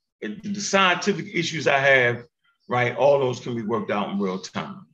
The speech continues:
or could have been worked out in real time. But I'm just letting y'all know, just for the record, right, I'm no longer lending my support towards that. Uh, it's to a pitch where, uh, threats are being made, and, and it's being made in real time. Like,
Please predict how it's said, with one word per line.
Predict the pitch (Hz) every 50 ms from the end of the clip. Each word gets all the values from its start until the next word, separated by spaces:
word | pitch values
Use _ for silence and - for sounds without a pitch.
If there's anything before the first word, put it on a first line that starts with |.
| _ _ _ _ _ _ _ _ _ _ _ -
or | - 120 -
could | - 220 208
have | 175 131 117
been | 131 110 104
worked | 104 98 - -
out | 98 90 80 -
in | -
real | 87 67 60
time. | - - - - - - - - - - - - - - _ _ _ -
But | 123 123
I'm | 127 127
just | 131 147 127 151
letting | 151 147 143 -
y'all | 147 147 139 135
know, | 123 117 110 107 107
just | 101 117 120 117
for | - 135 131
the | 120
record, | 98 98 95 95 - 82
right, | 95 95 90 90 92 92 - _ _ _ _ _ _ -
I'm | 113 127
no | 131 123
longer | 120 135 143 139 135 131
lending | 123 123 120 117 113 107
my | 110 107 101
support | - - - - - 104 101 98
towards | - - - - - - - - -
that. | - - - - - - _ - - - - - - - _ _ _ _ -
Uh, | 87 90 90 92 85 - -
it's | - 208 - -
to | - 151 -
a | 202 -
pitch | - - 180 170 - - - - - - - - _ _ _ _ _ -
where, | 208 113 113 107 104 107 104 101 - - - - _ - - - - - _ _ _ _ -
uh, | - 104 110 113 - - 85 - -
threats | - 151 170 170 170 170 175
are | 156
being | 139 160 160 156 151 151
made, | 147 147 147 147 139 135 135 131 131 127 117 - _ _ _ _ _ _ _ _ _ _ -
and, | 120 120 123 127 123 113 107 104 104 110
and | - - 139 147 139
it's | 131 117
being | - 202 226 220 202 175
made | 165 170 180 156
in | 131 113 110
real | 123 127 117 113 98
time. | - - 117 110 104 98 95
Like, | 98 98 98 95